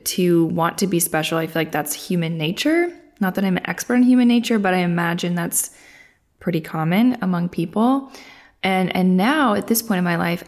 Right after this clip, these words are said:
after the realization, after I've grown through this and healed my relationship with food and body, ba-, basically, if you're new here, what I'm trying to say is my,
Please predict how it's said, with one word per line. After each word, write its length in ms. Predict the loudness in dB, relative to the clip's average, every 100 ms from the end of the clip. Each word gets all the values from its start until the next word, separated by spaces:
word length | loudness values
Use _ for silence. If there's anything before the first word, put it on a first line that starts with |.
| -4
after 720 | -2 -2 -2 0 2 2 0 -4 _ _ _ _ _ _ _ _ -20 -6
the 120 | 0
realization, 580 | 2 2 4 2 2 2
after 260 | 0 -2 -4
I've 260 | -4 -6
grown 600 | -4 0 2 2 2 2 0 -10 -20 -20 _ -8
through 300 | 2 4 4
this 360 | 4 2 0
and 320 | 0 0 0
healed 280 | 0 0 2
my 120 | 4
relationship 600 | 4 2 2 2 0 0
with 120 | -4 -2
food 200 | 2 4
and 100 | 2
body, 480 | 2 0 2 0 -4 -20 -20 -20 _ _ -4
ba-, 160 | -2
basically, 500 | 2 2 2 0 0
if 120 | 0 0
you're 80 |
new 160 | 2 2
here, 400 | 0 -2 -4 -6 -18 -20 _
what 140 | -2 -2
I'm 80 |
trying 180 | -2 -4
to 60 | -4
say 320 | -2 0 2
is 200 | 4 4 4
my, 460 | 4 4 2 0